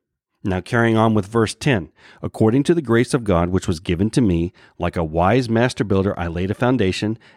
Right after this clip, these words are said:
and another is building on it. But each man must be careful how he builds on it. For no man can lay a foundation other than the one which is laid, which is Jesus Christ. Now, if any man builds on the foundation with gold, silver, precious stones, wood, hay, straw,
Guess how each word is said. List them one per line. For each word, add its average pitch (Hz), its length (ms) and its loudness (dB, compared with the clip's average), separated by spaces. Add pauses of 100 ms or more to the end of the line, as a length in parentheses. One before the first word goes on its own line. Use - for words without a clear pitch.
and 117 120 2
another 104 340 2
is 98 200 -4
building 101 340 2
on 160 140 2
it. 85 140 -8 (220)
But 82 160 -6
each 147 280 -4
man 170 240 2
must 160 280 -2
be 123 80 -6
careful 101 360 -2
how 101 240 -2
he 143 100 4
builds 135 320 2
on 82 140 0
it. - 120 -14 (380)
For 87 100 -8
no 92 240 0
man 127 200 2
can 165 160 -2
lay 147 140 0
a 143 60 -2
foundation 113 640 0
other 120 240 2
than 131 240 4
the 131 80 4
one 131 240 2
which 127 180 0
is 131 140 -6
laid, 90 320 0 (240)
which 92 200 -4
is 87 140 -4
Jesus 90 400 -4
Christ. 87 480 -6 (340)
Now, 92 200 0
if 85 120 -8
any 107 140 2
man 101 280 2
builds 104 300 2
on 104 120 4
the 101 80 0
foundation 98 560 0
with 82 180 -6
gold, 98 340 0
silver, 104 460 -2 (140)
precious 101 320 -4
stones, 110 360 0
wood, 98 340 0
hay, 104 200 -2
straw, 107 520 0